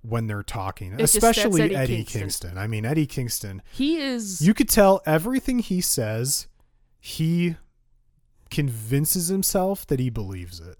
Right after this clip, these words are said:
Speaker 2: He, for my money, and I've thought this for, since I started watching him in Chikara a thousand years ago, dude is one of the best talkers in the business,
Speaker 1: Yeah.
Speaker 2: easily. Like,
Speaker 1: Yeah,
Speaker 2: it's,
Speaker 1: you could
Speaker 2: it's
Speaker 1: sit there and listen to him talk about anything.
Speaker 2: Yes, I would listen to him read the phone book.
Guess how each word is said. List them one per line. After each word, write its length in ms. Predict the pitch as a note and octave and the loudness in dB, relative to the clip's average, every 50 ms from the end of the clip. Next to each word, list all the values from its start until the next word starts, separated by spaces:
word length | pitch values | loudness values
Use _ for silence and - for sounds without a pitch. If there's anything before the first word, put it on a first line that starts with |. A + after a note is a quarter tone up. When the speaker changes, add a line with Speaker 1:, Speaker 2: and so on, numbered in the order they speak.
| - | -20
Speaker 2:
He, 560 | - - - - C4 C4 C#4 D#4+ F4 F#4 F4+ D#4+ | -18 -14 -10 -6 -6 -2 0 0 0 0 0 -2
for 300 | - - A#3+ A#3 A#3+ A#3+ | -4 -4 -2 -2 0 -2
my 260 | A3 G3+ G#3+ A3+ A3+ | -2 -4 -4 -4 -4
money, 500 | G3+ G3 G3+ E3+ - - - - - - - - - - - - - | -4 -6 -6 -8 -10 -14 -16 -18 -18 -18 -20 -20 -20 -20 -20 -18 -8
and 100 | - F#3+ | -6 -4
I've 120 | F3 E3 - | -4 -4 -4
thought 240 | - - D4 D#4 - | -2 -2 -2 -2 -4
this 160 | F#3 - - | -8 -10 -8
for, 260 | - G3 F#3 - - | -8 -8 -8 -8 -8
since 480 | - - A3 G3+ F#3+ - - - - - - | -8 -8 -8 -8 -8 -10 -12 -14 -16 -16 -12
I 200 | E3+ F#3+ F3+ D#3+ - | -10 -10 -10 -10 -12
started 380 | - - - G#3 G3 F#3+ F3 F3+ | -14 -8 -6 -6 -6 -6 -8 -8
watching 340 | E3+ E3+ F3+ - - G3+ | -8 -8 -10 -10 -12 -12
him 100 | F3+ D#3 | -12 -12
in 60 | C#3 B2 | -14 -14
Chikara 560 | - - - - - F#3+ G3 - - C#2 - | -16 -16 -16 -14 -12 -12 -12 -12 -14 -16 -18
a 40 | - | -18
thousand 500 | - - - - - D#3 - C#3 C3+ A#2+ | -18 -18 -16 -16 -16 -16 -18 -18 -18 -18
years 240 | A#2+ A#2 C#3+ - | -18 -18 -18 -18
ago, 260 | D3+ - C3 G2 - - - - - _ - _ _ _ _ - F#3+ | -18 -18 -16 -18 -18 -18 -20 -20 -20 _ -20 _ _ _ _ -12 -4
dude 240 | F#3+ C#4+ F4+ G4 F#4 | 0 2 4 4 4
is 100 | E4 C4+ | 4 4
one 140 | C4 B3 | 6 4
of 40 | A3+ | 4
the 60 | G3 | 4
best 280 | G3 F#3 E3+ D#3+ - - | 2 0 -4 -4 -6 -8
talkers 480 | - E3+ - F3+ - - D2+ - - - | -8 -10 -10 -12 -14 -16 -18 -16 -16 -18
in 60 | - | -18
the 60 | - | -14
business, 540 | A#3+ - - - - - - - - - - _ | -14 -14 -14 -16 -18 -20 -20 -20 -20 -20 -20 _
Speaker 1:
Yeah. 160 | - B2 - A#3 | -4 0 2 2
Speaker 2:
easily. 440 | A#3 G#3+ - - - - - - - - _ _ _ _ _ _ _ _ _ _ | 2 2 0 -6 -10 -14 -16 -16 -18 -20 _ _ _ _ _ _ _ _ _ _
Like, 240 | - A3+ A3 G#3 - | -2 0 0 0 0
Speaker 1:
Yeah, 80 | - A#3+ | -4 -6
Speaker 2:
it's, 180 | - B2+ - | -4 -4 -4
Speaker 1:
you 60 | D3 A#2 | -4 -6
could 80 | - | -8
Speaker 2:
it's 80 | B3 - | -8 -6
Speaker 1:
sit 220 | - C3 - - - | -4 -4 -4 -4 -6
there 120 | G#2 G2 | -8 -8
and 100 | G2 F#2+ | -10 -10
listen 240 | G2 G2 - - F#2+ | -10 -10 -10 -10 -12
to 60 | F2+ | -14
him 80 | G2+ G2+ | -16 -12
talk 240 | - G#2+ F#2+ - - | -10 -10 -10 -10 -10
about 180 | F#2+ F2+ E2+ | -12 -14 -12
anything. 400 | F#2 F#2+ F#2 F2 G2 - - G3 - | -12 -12 -12 -12 -14 -14 -14 -12 -10
Speaker 2:
Yes, 380 | A3+ G#3+ G3 - - - - - - | -8 -8 -8 -10 -12 -14 -16 -8 -4
I 80 | G3 G#3 | -2 -2
would 100 | A3 G#3+ | 0 0
listen 220 | G#3+ - A#3+ G#3+ | 0 -2 0 -2
to 60 | G3+ | -2
him 160 | G3 G3+ G3 | -2 -2 -2
read 180 | F#3 F#3 E3+ - | -4 -8 -10 -10
the 60 | F3 | -12
phone 260 | - - - C3+ - | -16 -14 -16 -16 -16
book. 240 | - - - - - | -16 -16 -18 -18 -18